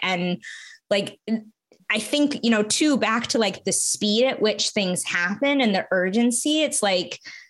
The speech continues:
"Well, we're launching our lineup in two weeks. So, like, this back and forth thing isn't gonna get down with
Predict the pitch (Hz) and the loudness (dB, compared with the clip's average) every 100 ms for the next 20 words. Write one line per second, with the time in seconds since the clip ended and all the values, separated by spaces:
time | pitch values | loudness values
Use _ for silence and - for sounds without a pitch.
0 | _ _ 240 247 262 269 285 294 302 285 | _ _ 2 4 4 4 2 2 2 2
1 | 269 269 247 233 233 262 254 294 226 - | 2 2 2 0 0 0 2 2 0 -2
2 | - 214 208 202 190 214 214 226 233 226 | 0 2 2 0 0 0 0 0 0 0
3 | 220 320 311 - 208 202 202 214 254 214 | 2 2 2 0 0 2 2 0 0 0
4 | 196 190 226 240 277 196 | 0 0 0 2 2 0